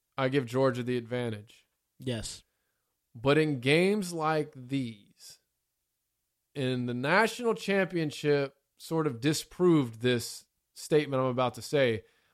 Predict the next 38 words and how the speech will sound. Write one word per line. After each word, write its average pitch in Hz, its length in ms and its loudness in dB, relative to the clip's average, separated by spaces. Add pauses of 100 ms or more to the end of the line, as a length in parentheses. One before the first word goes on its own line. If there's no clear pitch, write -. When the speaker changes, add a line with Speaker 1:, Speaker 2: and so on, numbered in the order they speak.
Speaker 1:
but 135 120 0
I'm 123 80 0
pretty 226 320 4
sure 240 180 2
I 220 80 6
said 196 240 0
this 165 200 0
exact 143 480 2
same 170 280 0
statement 170 500 -2
going 151 280 2
into 147 180 -2
the 135 160 -2
S 143 200 0
E 143 40 -8
C 139 160 -6
championship 127 560 -4
last 127 440 -2
year, 104 200 -12
which 117 220 -4
was 123 180 -2
in 113 180 -6
games 156 480 -2
like 143 400 -4
these, 110 520 -6 (840)
I 127 240 -2
tend 160 680 -2 (120)
to 151 140 -4
give 139 440 0
the 143 180 0
advantage 117 800 -4 (280)
to 135 100 -4
the 120 120 -4
team 135 500 -4
with 123 160 -8
the 131 80 -8
better 117 360 -6
quarterback. - 800 -14